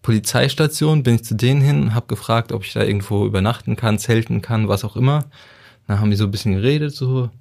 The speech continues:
ja, ja, ähm, ja, kein Problem hier und da. Wir haben hier noch, äh, Mückenschutzmittel, aber dann hat irgend so eine Frau so, äh, dem einen Polizisten was geflüstert, die war so hochschwanger.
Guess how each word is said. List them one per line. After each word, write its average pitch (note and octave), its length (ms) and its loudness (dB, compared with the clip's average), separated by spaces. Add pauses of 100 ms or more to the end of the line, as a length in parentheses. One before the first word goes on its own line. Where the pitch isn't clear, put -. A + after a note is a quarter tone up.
(480)
ja, A#2 120 -4
ja, A#2+ 400 -2
ähm, G2+ 420 0 (100)
ja, D#3+ 280 0
kein C#3+ 220 0
Problem C3+ 460 2
hier C#3+ 360 2
und A2+ 180 -2
da. B2+ 220 -2
Wir A2+ 100 0
haben A#2 100 2
hier A#2 100 2
noch, A2+ 280 0
äh, G#2+ 240 0 (120)
Mückenschutzmittel, C3 960 2
aber A2 400 0 (540)
dann A2 220 4
hat A2+ 140 2
irgend A#2+ 180 2
so A#2 80 4
eine A2+ 100 4
Frau C3 380 2
so, C3 400 2
äh, A#2 300 0 (720)
dem A#2 260 -2
einen A2+ 200 0
Polizisten A#2+ 480 -2
was A2+ 160 -4
geflüstert, C3 580 0
die A2+ 40 -2
war G#2+ 140 4
so G#2+ 160 0
hochschwanger. B2 680 0